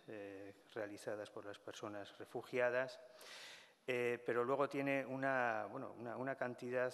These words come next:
tan grande de artículos que sería, la verdad, imposible de, de citarlos. Me recordaba a una entrevista que le hicieron a Chomsky, eh, salía en un suplemento del País y la persona que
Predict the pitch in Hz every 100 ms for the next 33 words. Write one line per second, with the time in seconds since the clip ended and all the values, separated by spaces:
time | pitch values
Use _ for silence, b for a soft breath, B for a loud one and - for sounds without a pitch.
0 | - - 113 117 135 131 110 104 104 107
1 | 104 107 - 127 - 135 143 - 104 107
2 | 113 123 113 110 113 120 117 104 101 -
3 | 101 101 98 95 98 98 - 107 107 104
4 | 101 113 117 104 107 110 113 117 139 156
5 | 165 165 B B B B B - 117 143
6 | 160 160 135 139 143 156 170 107 104 -
7 | 120 120 110 104 - 170 170 - 113 113
8 | 107 104 101 101 104 104 - 107 110 120
9 | 113 113 113 110 117 117 120 135 120 104
10 | 107 - 110 123 123 - - 101 101 98
11 | 98 _ 113 120 117 123 127 - 113 107